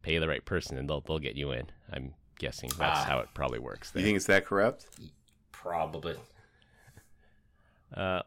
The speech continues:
Speaker 1: let's
Speaker 2: Oh, they do it at U S C, so. <laughs>
Speaker 1: Uh-oh, shots
Speaker 2: And we're
Speaker 1: fired.
Speaker 2: only talking about the United States.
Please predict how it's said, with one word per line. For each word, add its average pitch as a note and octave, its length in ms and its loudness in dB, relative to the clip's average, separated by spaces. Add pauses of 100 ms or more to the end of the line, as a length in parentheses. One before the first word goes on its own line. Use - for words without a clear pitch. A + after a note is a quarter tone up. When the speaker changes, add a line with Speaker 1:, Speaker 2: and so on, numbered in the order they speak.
Speaker 1:
let's C#3+ 180 -6
Speaker 2:
Oh, G2 160 8
they F2 140 4
do G#2+ 160 6
it G2+ 80 10
at F2+ 120 2
U F#2+ 180 6
S D#2+ 100 2
C, F2 400 2
so. D#2 340 -4 (400)
<laughs> - 300 2
Speaker 1:
Uh-oh, D3 1500 4
shots A2 320 8
Speaker 2:
And - 60 0
we're G#2+ 100 10
Speaker 1:
fired. B2+ 180 12
Speaker 2:
only B2+ 180 12
talking C#3+ 260 12
about A#2 160 10
the A#2 60 8
United A2 280 12
States. - 840 4